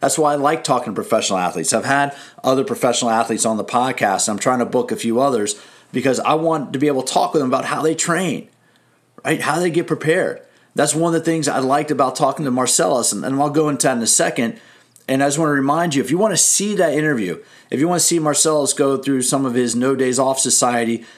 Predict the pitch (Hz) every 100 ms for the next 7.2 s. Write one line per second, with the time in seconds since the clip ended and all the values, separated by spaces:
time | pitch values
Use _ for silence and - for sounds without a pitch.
0 | - - - 175 139 120 120 147 151 147
1 | 135 123 139 - 92 80 127 147 151 95
2 | 127 143 127 131 - 123 123 - - 143
3 | 143 120 113 - 120 113 117 165 151 120
4 | 101 - - - - 135 131 120 - -
5 | - 180 165 143 151 151 110 110 110 -
6 | - - 123 127 - 123 110 110 120 -
7 | -